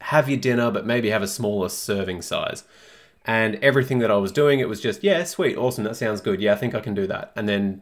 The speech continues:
next week it was, "Nah, nothing's changed." And that went on for a few weeks. And then eventually I cracked, and then I was just like, "Okay, cool, what's going on? Why do we not wanna do this? Because everything that I've given you so far,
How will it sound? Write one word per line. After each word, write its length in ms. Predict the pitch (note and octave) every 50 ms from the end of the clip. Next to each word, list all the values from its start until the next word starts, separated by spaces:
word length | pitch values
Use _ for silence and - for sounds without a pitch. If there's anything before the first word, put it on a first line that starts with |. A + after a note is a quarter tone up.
| -
next 280 | G#2+ G#2+ G2 G2 - -
week 200 | G#2+ F#2+ F#2 -
it 100 | G2+ -
was, 240 | F#2 F#2 F2+ - -
"Nah, 240 | - D#3+ D3+ D3 C#3+
nothing's 380 | C3+ B2+ A#2+ - A2 G2+ G2
changed." 360 | - - - - - - - -
And 120 | - A2 A2
that 120 | A2+ G#2
went 140 | G#2+ G2+ F#2+
on 100 | F#2+ F#2
for 120 | - G2
a 60 | F#2
few 160 | - G2 F2+ E2+
weeks. 240 | E2 E2 - - - _ - - - - - _
And 140 | - - F#3+
then 80 | G#3+ G3+
eventually 440 | E3+ D3+ D#3 C#3+ - - D3 C3 B2+
I 80 | B2
cracked, 420 | - - - G#2 G2 F#2+ - - G#2+
and 100 | G2+ G2+
then 80 | G2+
I 80 | G2 F#2+
was 220 | G2 G2+ G2+ G2
just 200 | - - G#2 -
like, 220 | G#3 - G2+ - -
"Okay, 260 | A3 G#3+ - D#3+ C#3
cool, 240 | - - A2+ F#2 F#2
what's 240 | G2 A#2+ - -
going 260 | - C#3 A#2+ A2 G2+ F#2+
on? 200 | D#2+ - F#2 F#2+
Why 180 | G2 G2+ A2 A2+
do 60 | A#2
we 100 | A2+ A2
not 300 | G#2 G#2 G#2 G#2 - G2+
wanna 180 | G2+ F#2+ F#2+
do 160 | F2+ F#2+ F2+ F2
this? 200 | E2+ F2 - -
Because 320 | - G2 G2+ G2+ F#2+ G2
everything 400 | G2+ B2+ A#2 B2+ B2 - A#2+ A2+
that 120 | G#2+ G2+
I've 200 | G2+ G2 G2 -
given 260 | - A2 G2+ G#2 G#2 G2+
you 140 | G2+ G2
so 260 | F#2+ - - G2 F#2+ F2+
far, 380 | - - C#3 D3+ D3+ C#3+ -